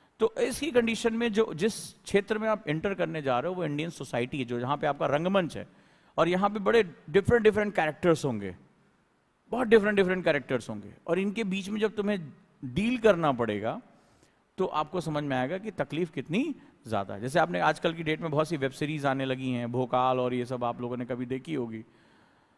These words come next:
तो अपराध करने वाला भी इसी समाज में है,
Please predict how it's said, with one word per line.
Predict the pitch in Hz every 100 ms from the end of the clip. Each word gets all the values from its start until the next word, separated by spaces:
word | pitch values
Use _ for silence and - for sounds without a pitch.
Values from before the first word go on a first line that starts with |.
| _ _
तो | 240
अपराध | - 190 202 226 262
करने | 214 233 233 254
वाला | 254 214 220 247
भी | 208 240 277 -
इसी | 196 180 233
समाज | 226 220 220 214
में | 226
है, | 220 262